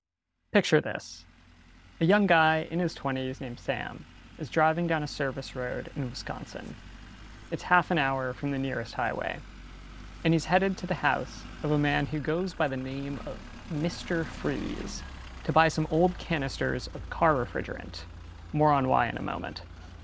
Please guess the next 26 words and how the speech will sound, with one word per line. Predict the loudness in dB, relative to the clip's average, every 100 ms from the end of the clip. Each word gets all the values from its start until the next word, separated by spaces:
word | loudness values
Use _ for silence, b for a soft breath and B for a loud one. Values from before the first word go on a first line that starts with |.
| -16 -16 -16 -14
Sam | -2 2 4
doesn't | 4 4 6
know | 6 6
this | 2 0
man | -2 -2
from | -2 0
Adam. | 0 -2 -6 -12 -18 -18 -18 -6
Mister | -2 0 -2
Freeze | 2 2 4 2 0 0
might | 2 2 2
be | 2
a | 4
reasonable | 4 4 4 2 0
guy, | 0 0 -2 -6 -14 -16 -6
ready | 0 2 4
to | 4
do | 2 2
business, | 0 0 -6 -10 -12 -16 -16 -16 -6 4
or | 6
he | 6 6
might | 6 4
pull | 0 4
a | 6
gun | 8 6
on | 4 -2
him, | -6 -8